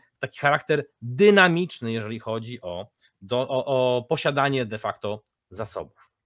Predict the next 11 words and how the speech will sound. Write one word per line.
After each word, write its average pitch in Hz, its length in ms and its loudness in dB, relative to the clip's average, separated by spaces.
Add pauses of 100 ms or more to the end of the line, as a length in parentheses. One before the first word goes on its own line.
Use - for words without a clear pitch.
(420)
I 151 100 -14
teraz 262 260 0
tak, - 220 -8 (240)
te 139 140 -4
centra 262 540 0
danych 156 440 2
dostarczane 139 560 -6
przez 156 320 -8
A 135 120 -6
W 131 220 -6
S-a, 117 340 -2